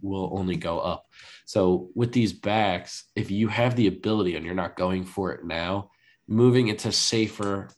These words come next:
recession-free assets, basically, you know, quote unquote, recessionless assets, a wide receiver gets an A C L.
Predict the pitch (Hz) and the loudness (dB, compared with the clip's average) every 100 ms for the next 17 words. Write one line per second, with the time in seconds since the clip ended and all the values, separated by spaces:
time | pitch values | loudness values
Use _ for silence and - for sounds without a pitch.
0 | - 95 95 - 117 107 110 92 92 - | -16 -8 -6 -2 0 0 -2 -4 -6 -4
1 | 101 98 90 87 92 - 85 - - - | 0 2 0 -2 -4 -4 -8 -8 -14 -4
2 | 98 92 95 92 85 - 110 87 85 - | -2 -2 -2 -2 -2 -2 -2 -2 -4 -4
3 | 90 - - - - - - _ - 107 | -4 -6 -12 -20 -20 -20 -20 _ -2 0
4 | - 117 - 104 92 78 101 113 - 78 | 2 2 2 2 0 0 0 0 -2 -4
5 | - - _ _ _ _ _ _ 127 123 | -6 -12 _ _ _ _ _ _ 2 4
6 | 123 120 - 117 110 107 104 92 92 - | 2 2 2 2 0 -2 -4 -4 -4 -4
7 | 92 71 - | -4 -4 -8